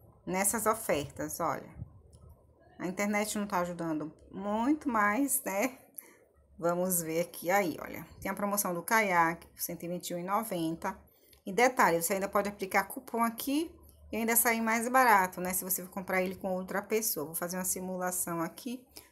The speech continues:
Vou colocar ele no carrinho. Que tem sabonete por quarenta e seis e noventa, t-, três caixas de sabonete.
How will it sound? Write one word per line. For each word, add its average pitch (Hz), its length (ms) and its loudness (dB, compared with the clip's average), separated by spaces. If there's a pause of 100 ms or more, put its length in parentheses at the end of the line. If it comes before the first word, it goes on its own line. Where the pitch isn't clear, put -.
(100)
Vou 208 100 -12
colocar 180 340 -2
ele 180 120 -2
no 185 80 -4
carrinho. 214 680 -2 (580)
Que 233 120 -8
tem 240 280 0
sabonete 214 800 2 (680)
por 202 160 -2
quarenta 190 360 0
e 202 40 -2
seis 190 260 -4
e 196 40 -4
noventa, 196 640 0
t-, - 200 -18 (340)
três 196 320 0
caixas 170 380 -4
de 190 60 -10
sabonete. 180 800 -4